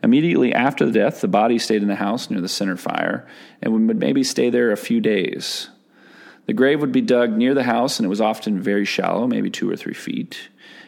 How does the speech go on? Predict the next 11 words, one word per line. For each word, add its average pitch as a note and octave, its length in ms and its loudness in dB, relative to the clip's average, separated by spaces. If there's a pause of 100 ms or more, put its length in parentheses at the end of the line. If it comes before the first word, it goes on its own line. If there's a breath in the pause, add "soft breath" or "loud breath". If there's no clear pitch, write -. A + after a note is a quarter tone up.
And A2+ 120 -2
what A#2+ 120 2
followed C#3 480 4
was A2+ 180 0
a G#2 60 0
series C3+ 560 0
of G#2 140 -2
washings B2 680 0
and G#2 140 0
painting - 520 -4
rituals. - 840 -8